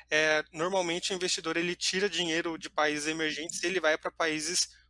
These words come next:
como Estados Unidos. Então, isso tende a fortalecer o dólar. Então, a gente tem que ficar de olho nisso. É, então, a gente teve bolsa hoje pra cima e dólar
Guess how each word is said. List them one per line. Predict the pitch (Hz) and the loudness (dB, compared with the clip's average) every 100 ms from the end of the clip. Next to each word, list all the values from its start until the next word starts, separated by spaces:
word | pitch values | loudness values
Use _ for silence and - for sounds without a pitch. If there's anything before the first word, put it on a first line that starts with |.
| _ | _
como | 165 | -4
Estados | 165 - 160 156 | -2 2 0 0
Unidos. | 190 175 151 127 | -4 -2 -2 -4
Então, | 139 160 160 | -8 -6 -4
isso | 160 - | -4 -4
tende | 165 165 | -4 -4
a | 170 | -2
fortalecer | 175 - 170 160 - 170 | -4 0 2 2 0 -2
o | |
dólar. | 180 151 139 135 _ - - - - | -2 0 0 -4 _ -20 -16 -16 -16
Então, | - 180 | 0 2
a | |
gente | 185 208 - | 4 0 2
tem | 208 | 2
que | - | 0
ficar | - 202 180 165 | -4 2 2 4
de | 160 | -2
olho | 156 | -4
nisso. | 147 208 208 - - - - - | -4 -2 0 -2 -2 -16 -20 -4
É, | 156 151 156 156 156 156 151 - _ | 2 4 4 2 2 0 -2 -6 _
então, | 175 | 0
a | 175 | 2
gente | 185 - - | 2 0 4
teve | 165 143 139 - - - | 2 2 -8 -16 -20 -2
bolsa | 165 226 - 226 | 0 2 0 2
hoje | 175 165 160 | 0 -2 -2
pra | 165 | 0
cima | 160 - 175 214 254 _ - - - | 2 2 0 -4 -8 _ -20 -20 -6
e | 190 | -4
dólar | - 170 180 208 | 0 4 4 4